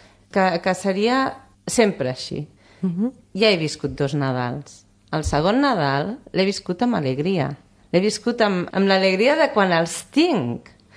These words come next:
Speaker 1: Quan els tinc els he disfrutat. Quan no els he tingut, m'he buscat mecanismes per no enfonsar-me jo.
Speaker 2: Mhm.
Speaker 1: Sí, evidentment que me'n recordava d'ells, però pensava, «Bueno, estan amb els seus avis, amb el seu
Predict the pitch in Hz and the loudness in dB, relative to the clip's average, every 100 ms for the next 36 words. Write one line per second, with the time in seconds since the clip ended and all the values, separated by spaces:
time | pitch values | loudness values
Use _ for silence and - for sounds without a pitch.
0 | - - 147 170 - 269 262 180 - 139 | -10 -2 0 0 0 2 4 2 0 -4
1 | 135 - 123 117 123 110 123 - _ - | -4 -6 -8 -6 -6 -6 -8 -16 _ -20
2 | - - 202 226 302 294 311 294 285 320 | -16 0 2 4 2 2 -2 -2 0 2
3 | 277 - 233 349 311 - 185 170 - 135 | 0 -2 0 2 2 0 0 0 0 0
4 | 208 285 220 180 247 440 - - - - | 2 0 0 0 0 -4 -12 -18 -18 -18
5 | - - 196 190 196 240 339 254 202 185 | -6 0 2 2 2 4 4 2 0 -4
6 | 170 180 151 143 135 131 135 202 180 175 | -4 -2 -2 -2 -4 -4 0 2 4 4
7 | 262 466 262 - 160 135 139 156 185 180 | 4 2 0 2 2 0 0 0 0 0
8 | 139 131 131 143 147 143 143 139 - 165 | -2 -4 -6 -2 0 0 0 -2 -4 -4
9 | 160 165 - 170 147 127 - - - - | -2 -2 0 0 0 -2 -8 -18 -18 -4
10 | 160 151 262 - 170 170 311 311 165 - | -2 0 -2 -4 -2 0 2 2 0 -2
11 | 147 143 175 196 180 185 185 185 180 - | -4 -2 0 2 2 0 -2 -2 -2 -4